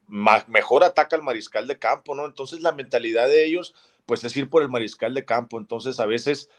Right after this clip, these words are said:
tal vez es un poco ser dis-, eh, eh, es un poco difícil ser disciplinado, eh, de quedarse en casa, ¿no? Para, para que cuando venga la corrida,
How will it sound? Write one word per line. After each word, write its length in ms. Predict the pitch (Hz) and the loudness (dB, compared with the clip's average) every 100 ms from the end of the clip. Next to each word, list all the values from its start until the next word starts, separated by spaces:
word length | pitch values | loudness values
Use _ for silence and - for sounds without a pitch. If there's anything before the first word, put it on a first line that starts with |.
| _ _ - | _ _ 2
tal 200 | 120 123 | 2 2
vez 160 | 123 | -2
es 120 | 127 | -4
un 120 | 139 123 | -4 0
poco 260 | 131 139 | 0 0
ser 240 | 131 123 123 | 0 0 0
dis-, 220 | 123 - | -8 -6
eh, 220 | 95 95 | -4 -4
eh, 180 | 98 95 | -4 -4
es 140 | 110 131 | -6 -4
un 100 | 131 | 0
poco 240 | 139 135 | 2 2
difícil 360 | 117 127 123 135 | 0 -2 -8 -2
ser 220 | 127 120 | -2 -2
disciplinado, 840 | 131 123 - 101 90 101 123 139 _ _ _ _ | -6 -8 -8 -6 0 4 4 2 _ _ _ _
eh, 340 | 87 95 90 _ _ | 0 2 0 _ _
de 220 | 92 98 | -4 0
quedarse 380 | - 98 - 147 | 4 4 4 0
en 120 | 127 | -6
casa, 400 | - 123 139 104 | 2 4 4 -2
¿no? 160 | 107 160 | -8 -6
Para, 360 | 123 92 82 - | -4 -4 -6 -6
para 260 | 90 85 | -6 -6
que 140 | - 87 | -10 -12
cuando 220 | 92 87 | -10 -8
venga 240 | 90 107 120 | -8 -4 -4
la 140 | 123 | -2
corrida, 480 | 139 135 135 143 | -2 0 2 0